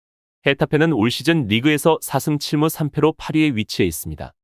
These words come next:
헤타페는 최근 열 경기에서 삼 승 육 무 일 패로 단 한 번의 패배만을 기록하고 있고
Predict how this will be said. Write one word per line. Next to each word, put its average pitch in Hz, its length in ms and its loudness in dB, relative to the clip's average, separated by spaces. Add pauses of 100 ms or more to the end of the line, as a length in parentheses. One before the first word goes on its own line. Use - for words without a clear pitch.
(500)
헤타페는 151 600 0
최근 170 380 0
열 117 140 4
경기에서 143 540 2
삼 156 240 -4
승 160 200 0
육 127 120 0
무 143 180 2
일 135 160 2
패로 147 240 0
단 120 220 -2
한 127 180 -6
번의 107 320 2
패배만을 151 520 2
기록하고 135 460 0
있고 98 300 0